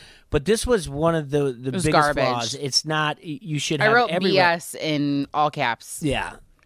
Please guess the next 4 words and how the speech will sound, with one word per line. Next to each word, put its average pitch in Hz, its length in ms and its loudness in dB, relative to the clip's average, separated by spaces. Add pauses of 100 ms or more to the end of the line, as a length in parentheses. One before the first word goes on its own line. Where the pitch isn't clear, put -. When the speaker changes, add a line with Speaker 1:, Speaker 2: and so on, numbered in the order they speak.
(140)
Speaker 1:
So, 165 540 0 (920)
that 196 200 0
being 214 180 0
said, 160 440 2